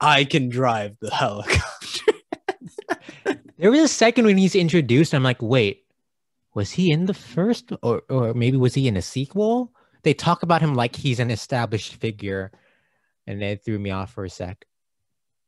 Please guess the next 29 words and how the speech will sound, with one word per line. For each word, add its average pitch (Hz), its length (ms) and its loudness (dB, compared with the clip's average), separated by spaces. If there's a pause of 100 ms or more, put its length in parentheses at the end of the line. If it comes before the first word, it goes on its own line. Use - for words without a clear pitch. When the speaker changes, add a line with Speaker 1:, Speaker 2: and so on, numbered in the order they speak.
(380)
Speaker 2:
But 151 100 -6
yeah, 151 60 -4
he, 143 320 -4
he's 151 260 -6
fun. 92 320 -14 (2250)
He 147 120 0
had 254 140 6
a 208 80 10
wild 151 480 4
death 110 240 0
scene, 90 320 -10
I'll 107 140 -4
say 107 240 -2
that. 95 300 -4 (640)
Speaker 1:
You 151 120 -2
know 151 120 0
what? 160 260 0
I, 143 240 -2
I, 135 220 -2 (120)
I 131 100 -6
like 131 240 -8
the 123 80 -10
planting 117 640 -4
and 101 120 -4
payoff 104 440 -4
with - 160 -20
that, 131 320 -12
where, 113 180 -2
like, 107 420 -4